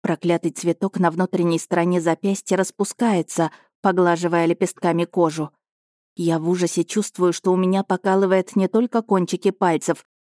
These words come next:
а уже практически все тело. Со мной что-то явно происходит, и это ненормально. Опускаю голову, смотрю на пальцы, двигаю ими. На их кончиках будто что-то вспыхивает,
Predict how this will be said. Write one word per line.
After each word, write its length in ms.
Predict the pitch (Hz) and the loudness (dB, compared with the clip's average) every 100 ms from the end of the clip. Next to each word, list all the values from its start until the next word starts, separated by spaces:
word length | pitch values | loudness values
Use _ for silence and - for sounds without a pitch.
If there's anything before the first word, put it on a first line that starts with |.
| _ | _
а 140 | 180 175 | 0 0
уже 220 | 165 175 | 2 0
практически 680 | - 170 - 196 190 - 202 | -2 -6 -4 -4 -4 -4 -6
все 220 | - 202 | -2 -2
тело. 480 | 196 - 226 165 156 _ _ _ _ | -2 0 0 0 -2 _ _ _ _
Со 220 | - 196 | -4 0
мной 260 | 180 180 196 | 2 2 0
что-то 320 | - 208 - | -2 -4 -2
явно 320 | 185 196 202 | 0 2 2
происходит, 800 | - 208 214 - 254 190 170 _ _ - | 2 0 -2 -2 0 0 -2 _ _ -2
и 60 | 196 | 0
это 220 | 196 208 | 2 4
ненормально. 760 | 214 214 226 254 220 170 165 - _ _ _ _ _ _ _ _ _ | 4 4 4 4 4 0 -4 -6 _ _ _ _ _ _ _ _ _
Опускаю 640 | - - 170 - 180 175 170 | -14 -4 -4 -2 0 2 2
голову, 500 | 180 214 180 170 - | 2 2 2 -2 -2
смотрю 420 | - 190 196 202 | 0 0 2 2
на 140 | 208 | 2
пальцы, 560 | 214 180 156 - 165 151 _ _ _ - | 2 0 -2 -4 -8 -8 _ _ _ -4
двигаю 500 | 190 214 170 170 175 | 0 0 2 2 4
ими. 400 | 185 165 160 165 _ _ _ - | 2 0 0 -6 _ _ _ -4
На 160 | 180 | 0
их 180 | 175 - | 0 -2
кончиках 500 | - 202 202 - 175 | -2 0 0 0 -2
будто 280 | 180 - 196 | -2 -2 -2
что-то 320 | - 214 208 | -2 -2 -2
вспыхивает, 720 | - - 262 214 170 160 160 | -4 -4 -2 0 -2 -2 -2